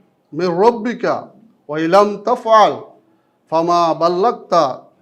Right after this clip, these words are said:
রিসালাতু আল্লাহু ইয়াসিমুকা মিনান নাসি ইন্নাল্লাহা লা ইয়াহদিল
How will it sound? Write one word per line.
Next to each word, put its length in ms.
রিসালাতু 640
আল্লাহু 920
ইয়াসিমুকা 1160
মিনান 340
নাসি 600
ইন্নাল্লাহা 680
লা 160
ইয়াহদিল 640